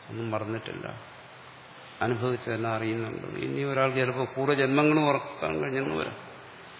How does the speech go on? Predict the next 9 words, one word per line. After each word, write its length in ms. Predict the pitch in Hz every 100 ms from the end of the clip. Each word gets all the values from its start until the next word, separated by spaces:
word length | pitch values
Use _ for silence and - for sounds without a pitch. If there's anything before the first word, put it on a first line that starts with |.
| - - - - - - -
അവരെയൊക്കെ 280 | 127 139 147
വേണമെങ്കിൽ 380 | 147 160 165 156
സർവജ്ഞൻ 460 | 156 147 156 170
എന്ന് 160 | 151 143
വിളിക്കാം. 340 | 135 135 170
പക്ഷെ 220 | 160 -
അദ്വൈതി 580 | 139 127 139 165 160 165
അത് 160 | 170 127
അംഗീകരിക്കത്തില്ല. 680 | 120 120 95 - - -